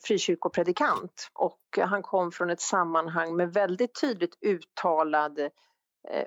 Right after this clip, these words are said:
"vi är kristna", så. Och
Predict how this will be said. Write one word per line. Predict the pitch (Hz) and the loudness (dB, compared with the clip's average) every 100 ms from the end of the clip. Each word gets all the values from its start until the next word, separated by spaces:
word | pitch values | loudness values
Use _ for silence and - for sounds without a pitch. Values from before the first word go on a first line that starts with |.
| - | -2
"vi | 170 165 | 0 2
är | 165 165 - | 4 2 0
kristna", | - 165 - - _ _ _ - 107 - - _ _ | 0 0 0 -6 _ _ _ -6 -2 -2 -4 _ _
så. | - - - 147 180 _ - - _ - | -4 0 2 2 0 _ -20 -20 _ -6
Och | - 196 - | -4 -4 -4